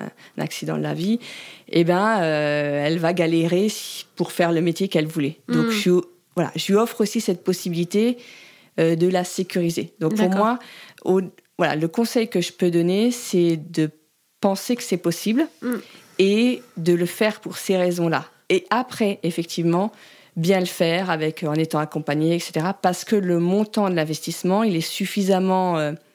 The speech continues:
Speaker 1: important pour ne pas être pris à la légère. Cent mille, deux cent mille euros sur vingt ans, si on le fait mal, ça peut coûter, euh, voilà, nous, nous, bah,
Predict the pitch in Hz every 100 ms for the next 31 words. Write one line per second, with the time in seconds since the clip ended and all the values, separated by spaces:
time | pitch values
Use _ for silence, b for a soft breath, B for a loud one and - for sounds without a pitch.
0 | b b - 185 185 190 - 196 226 -
1 | b b b - 185 175 165 190 185 -
2 | - 175 165 165 160 156 - - 175 175
3 | 196 196 175 - 170 170 165 170 185 -
4 | - 160 165 170 175 185 226 - _ b
5 | b b b _ - - - 185 175 170
6 | 170 160 - 160 160 190 240 208 165 B
7 | B B B B - 151 139 170 - 170
8 | - 180 185 160 156 170 151 165 185 165
9 | 196 190 190 - _ _ - 160